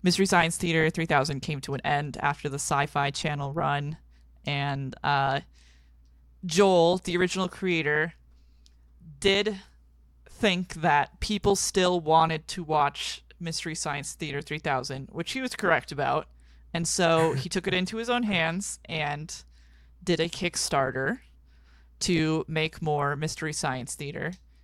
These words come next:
And when that was done, which was, like, the, the teens, the mid two thousands, um,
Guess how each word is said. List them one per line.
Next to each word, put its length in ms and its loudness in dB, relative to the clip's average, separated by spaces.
And 640 -2
when 240 2
that 180 4
was 220 0
done, 500 2
which 180 -4
was, 160 2
like, 260 0
the, 220 -4
the 80 -4
teens, 720 -6
the 100 -6
mid 260 -2
two 140 -6
thousands, 880 -2
um, 420 0